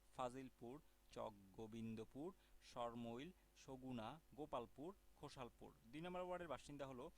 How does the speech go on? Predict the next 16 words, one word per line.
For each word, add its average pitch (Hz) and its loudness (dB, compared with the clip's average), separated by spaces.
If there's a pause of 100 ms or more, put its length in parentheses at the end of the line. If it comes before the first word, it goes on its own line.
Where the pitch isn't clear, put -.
(340)
সারাসাইন, 131 2 (140)
সারতা, 131 0 (140)
অলঙ্কারপুর, 127 0 (220)
জোয়ানপুর, 117 0 (200)
দাউল, 107 2 (260)
হাসানপুর, 143 -2 (420)
বার-, 113 6 (560)
বাগপুর, 120 0 (380)
ঝালকলিয়া। 113 -2 (360)
তিন 165 0
নম্বর 180 2
ওয়ার্ডের 175 4
বাসিন্দা 139 -2
হলো 131 -4 (140)
বিষ্ণুপুর, 143 -2 (400)
মগলিশপুর, 120 0